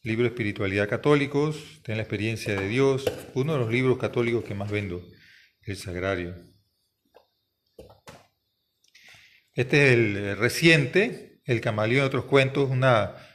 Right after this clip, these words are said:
antología con mis cuentos.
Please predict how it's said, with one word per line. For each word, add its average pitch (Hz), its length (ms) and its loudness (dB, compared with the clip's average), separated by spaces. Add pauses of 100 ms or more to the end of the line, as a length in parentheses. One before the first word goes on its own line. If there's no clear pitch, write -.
(120)
antología 120 920 2
con 110 140 -10
mis 104 120 -12
cuentos. 139 880 -4